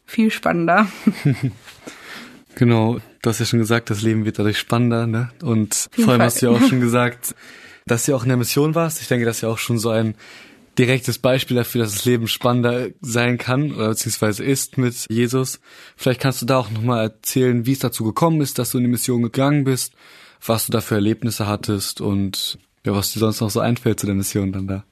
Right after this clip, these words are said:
Speaker 1: Ja, gerne. Genau, wir hatten damals in der Gemeinde öfters mal Berichte von Missionaren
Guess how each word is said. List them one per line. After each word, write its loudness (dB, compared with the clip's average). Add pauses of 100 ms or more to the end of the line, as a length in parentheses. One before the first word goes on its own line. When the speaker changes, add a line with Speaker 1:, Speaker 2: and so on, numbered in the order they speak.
(240)
Speaker 1:
Ja, 2
gerne. 2 (580)
Genau, 2
wir 4
hatten 0
damals 2
in 0
der 2
Gemeinde 2
öfters -4
mal 2
Berichte -2 (140)
von 0
Missionaren 0